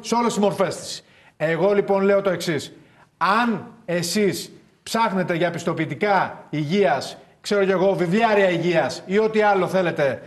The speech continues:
σαν, εν πάση περιπτώσει, φιλελεύθεροι και προοδευτικοί, να το πω και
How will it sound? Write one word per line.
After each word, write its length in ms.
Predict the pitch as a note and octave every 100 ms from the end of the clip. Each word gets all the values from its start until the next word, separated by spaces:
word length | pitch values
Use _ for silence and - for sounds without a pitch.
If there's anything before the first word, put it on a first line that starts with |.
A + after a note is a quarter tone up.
| - _
σαν, 480 | - G3+ G3 E3+ C#3
εν 140 | D#3+
πάση 200 | D#3+ G3
περιπτώσει, 340 | F#3 E3 G3+ D#3
φιλελεύθεροι 840 | F#3+ F#3+ G3+ B3+ F3+ E3 C#3 A2 - -
και 140 | - G#3
προοδευτικοί, 920 | A#3 A#3+ A#3+ B3+ D4+ B3 E3+ - -
να 100 | G3+
το 100 | A3
πω 120 |
και 80 | A#3+